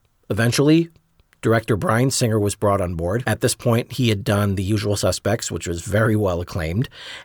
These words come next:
and he also had done the Stephen King adaptation of Apt Pupil. So this was a chance to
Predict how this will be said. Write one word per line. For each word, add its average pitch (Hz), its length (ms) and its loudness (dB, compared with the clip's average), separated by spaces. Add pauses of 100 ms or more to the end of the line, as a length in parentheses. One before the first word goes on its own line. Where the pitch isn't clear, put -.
(120)
and 104 340 0
he 120 180 -2
also 104 360 2
had 92 160 0
done 95 420 0 (100)
the 95 420 -4
Stephen 98 420 -2
King 151 260 2
adaptation 92 540 -2
of 87 160 -8
Apt - 240 -6
Pupil. 156 400 -2 (640)
So 117 200 2
this 131 300 2
was 151 200 2 (120)
a 131 40 0
chance 120 500 0
to 120 540 2